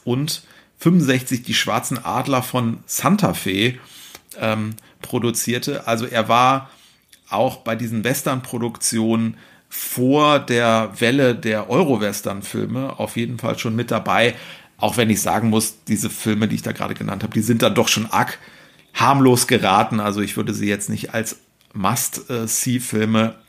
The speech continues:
empfehlen. Aber es ist auf jeden Fall auch noch eine interessante Notiz, dass er da so früh, äh, mit dabei war.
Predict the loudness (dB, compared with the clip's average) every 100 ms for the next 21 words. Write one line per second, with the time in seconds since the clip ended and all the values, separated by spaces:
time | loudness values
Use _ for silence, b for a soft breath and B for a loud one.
0 | -6 -2 0 2 4 6 4 0 B B
1 | 2 4 4 4 0 0 0 -2 0 -2
2 | -2 -2 -2 -4 -4 -6 -8 -4 -2 -2
3 | -2 -2 0 0 0 -2 B B B -2
4 | 0 2 4 4 4 0 -6 -4 -2 -2
5 | -6 _ _ -4 -4 -4 -14 _ -6 -2
6 | 0 2 4 2 -2 -8